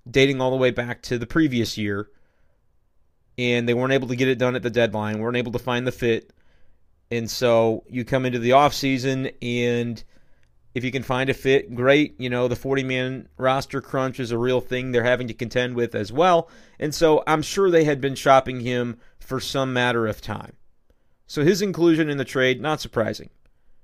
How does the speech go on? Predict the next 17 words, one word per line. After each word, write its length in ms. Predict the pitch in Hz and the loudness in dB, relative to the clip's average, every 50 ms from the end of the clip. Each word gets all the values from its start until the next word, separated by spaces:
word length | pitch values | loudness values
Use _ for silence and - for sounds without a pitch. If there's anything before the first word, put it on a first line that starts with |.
| _ _ _ _ _ _ - - - | _ _ _ _ _ _ -20 -20 -10
The 140 | - 131 135 | -6 -4 -4
fact 320 | - 151 147 160 165 - | -2 -2 -2 -2 -2 -2
that 100 | 165 156 | -2 -2
they 100 | - 151 | 0 0
would 160 | 151 147 131 | 0 0 -2
target 380 | - 127 139 143 147 143 151 - | -4 -2 -2 -2 0 -2 -4 -4
a 100 | - 127 131 | -4 -4 -2
guy 240 | 120 131 131 139 135 | 0 2 2 2 2
like 260 | 127 131 135 135 - | 2 2 2 0 -2
Matthew 420 | 127 127 135 135 - 139 139 135 | -4 -6 -6 -6 -4 -4 -2 0
Liberatore, 540 | 131 147 151 135 131 110 - - - - - - _ _ _ _ _ _ _ | 0 0 0 0 0 -2 -2 -6 -10 -12 -14 -18 _ _ _ _ _ _ _
also 400 | - 120 131 131 131 - - 135 | -2 -2 0 0 -2 -2 -4 -4
not 260 | - 123 120 120 113 - | -4 -4 -4 -6 -6 -6
surprising. 580 | - 117 - 123 123 120 113 107 82 - - - - - - _ _ _ _ _ _ _ _ _ _ _ _ _ _ _ _ _ _ _ _ _ _ _ _ _ _ _ _ _ _ _ _ _ _ _ _ _ _ | -8 -6 -2 0 0 0 0 -2 -4 -10 -18 -20 -20 -20 -20 _ _ _ _ _ _ _ _ _ _ _ _ _ _ _ _ _ _ _ _ _ _ _ _ _ _ _ _ _ _ _ _ _ _ _ _ _ _
Randy 300 | - 151 165 202 208 214 | 0 2 2 4 4 4
Arozarena's 680 | 196 180 185 185 175 143 139 139 147 160 196 214 196 151 | 4 6 6 4 4 2 0 0 0 0 2 0 0 0
inclusion, 600 | 151 131 - - 135 120 110 101 113 110 120 123 | -2 -4 -4 -2 -2 -2 -2 -2 -4 -6 -8 -10